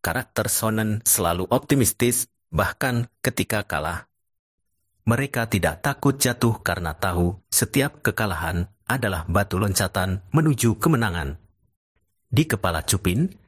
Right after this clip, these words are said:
kata-kata itu berpadu dengan bayangan Purbaya yang tetap tersenyum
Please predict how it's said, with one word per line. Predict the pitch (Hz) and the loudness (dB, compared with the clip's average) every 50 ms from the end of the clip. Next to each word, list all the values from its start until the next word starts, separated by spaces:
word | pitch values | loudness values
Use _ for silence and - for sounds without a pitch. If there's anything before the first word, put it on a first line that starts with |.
| _ _ _ - | _ _ _ -4
kata-kata | - 117 110 - 110 107 - 131 - - 85 76 | -4 -2 -2 -2 -2 -2 -2 -4 -2 -4 -6 -6
itu | 104 - - 101 104 117 | -4 0 2 2 2 2
berpadu | - 92 101 98 - 117 110 95 113 120 120 | 2 0 0 0 0 0 -2 -2 -2 -4 -4
dengan | 117 87 78 78 76 76 82 | -4 -4 -4 -4 -2 0 0
bayangan | 92 92 98 98 98 90 82 76 | 0 0 -2 -2 -2 -4 -4 -2
Purbaya | - 110 110 80 82 82 80 87 85 82 78 | 0 0 0 2 2 0 0 0 -2 0 0
yang | 82 78 80 | 0 0 0
tetap | - - 131 - 110 110 110 - | 0 -2 -2 -2 -2 -4 -4 -4
tersenyum | - 104 - - - 107 120 123 113 110 104 | -4 -4 -2 -2 -2 0 0 2 2 0 -2